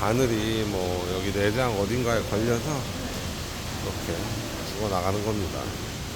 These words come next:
그래서 준악장어랑 통발장어랑 가격 차이가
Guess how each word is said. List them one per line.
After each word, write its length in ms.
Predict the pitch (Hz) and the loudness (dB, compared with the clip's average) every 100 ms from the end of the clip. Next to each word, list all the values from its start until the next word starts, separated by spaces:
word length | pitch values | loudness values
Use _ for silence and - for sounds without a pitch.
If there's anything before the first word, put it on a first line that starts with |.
| - - - - - - - - | -6 -6 -6 -6 -6 -6 -6 -4
그래서 300 | 110 113 - | -2 -2 0
준악장어랑 960 | 120 131 143 143 127 117 107 107 135 185 - - - - - | 2 4 4 4 2 4 4 4 4 0 -4 -6 -6 -6 -4
통발장어랑 760 | 185 196 202 190 147 117 98 87 82 | -2 0 2 2 2 0 0 -2 -2
가격 280 | 92 110 110 | 0 2 0
차이가 320 | - 147 131 | 0 0 0